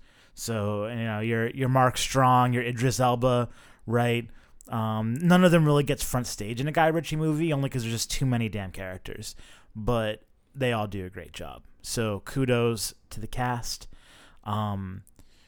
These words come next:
one final thought, and again, I'll, maybe I'll probably talk about this a little bit more in turnoffs, but, um,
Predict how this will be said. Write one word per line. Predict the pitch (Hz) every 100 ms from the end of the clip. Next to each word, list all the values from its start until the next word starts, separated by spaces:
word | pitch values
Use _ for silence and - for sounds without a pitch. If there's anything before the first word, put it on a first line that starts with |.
| _ _ _ - -
one | 165 160 156
final | - 139 143
thought, | 139 151 147
and | 135
again, | 127
I'll, | 127
maybe | 135 147
I'll | 139 120 _
probably | - 123 123
talk |
about | 113
this | 113 -
a |
little | 113 120
bit | 117
more | 117 113 113 -
in | 127 120
turnoffs, | - 113 120 131 156 -
but, | 107 127 131 127 139 _ _ _ 127
um, | 117 110 104 107